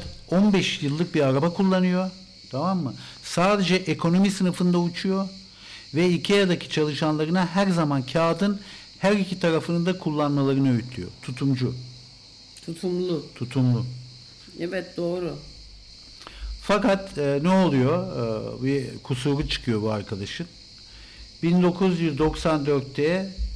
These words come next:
Speaker 1: aktif İsveç faşistlerinden Per Engdahl'ın özel mektuplarının basına yansımasıyla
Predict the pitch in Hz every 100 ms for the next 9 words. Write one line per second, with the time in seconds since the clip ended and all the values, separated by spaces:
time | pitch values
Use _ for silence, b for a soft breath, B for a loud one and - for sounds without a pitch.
0 | B B B 147 - - 196 185 - 175
1 | 175 - 147 120 151 131 139 123 143 120
2 | 123 151 202 196 B B B - 165 185
3 | 180 - 175 190 151 135 160 190 143 135
4 | 170 175 151 - - 139 135 135 135 123
5 | 165 160 147 135 127 135 127 175 131 147